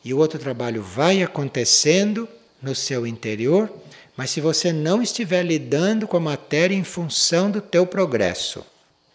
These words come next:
Veja que isso é uma coisa muito perigosa, porque noventa e nove vírgula nove por cento da humanidade não vai encontrar estímulo nenhum de fazer uma coisa se não é pro progresso dela. Então, isto é uma coisa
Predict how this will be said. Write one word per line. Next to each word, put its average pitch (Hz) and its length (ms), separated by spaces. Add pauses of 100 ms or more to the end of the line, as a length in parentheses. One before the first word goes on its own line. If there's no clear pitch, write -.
(480)
Veja 104 280
que - 80
isso - 120
é - 20
uma 139 120
coisa 101 280
muito 113 320
perigosa, 139 840 (500)
porque 147 720
noventa 135 720
e 135 80
nove 123 420
vírgula 135 500
nove 104 320
por 143 220
cento 104 460
da 104 140
humanidade 143 800 (280)
não 143 140
vai 160 140
encontrar 156 360
estímulo 135 520
nenhum 170 520
de 180 80
fazer 143 360
uma 151 200
coisa 185 380
se 214 160
não 160 140
é 139 80
pro 160 120
progresso 135 580
dela. 95 340 (640)
Então, 180 160
isto 175 180
é - 20
uma 147 160
coisa 170 520